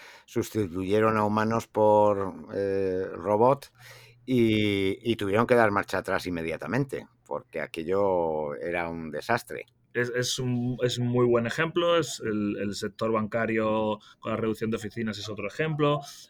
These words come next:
Speaker 2: Eh, entiendo que, eh, la, la presión de costes puede llegar a una transformación, automatización que reduzca el peso del,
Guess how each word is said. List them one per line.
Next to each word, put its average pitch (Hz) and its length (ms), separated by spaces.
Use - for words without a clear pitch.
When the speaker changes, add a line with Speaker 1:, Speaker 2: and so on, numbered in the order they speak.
Speaker 2:
Eh, 110 360
entiendo 120 360
que, 120 120
eh, 123 340
la, 123 180
la 120 140
presión 127 320
de 123 100
costes 120 300
puede 117 240
llegar 117 400
a 107 80
una 117 180
transformación, 113 720
automatización 113 760
que 113 100
reduzca 107 800
el 117 140
peso 131 460
del, 120 640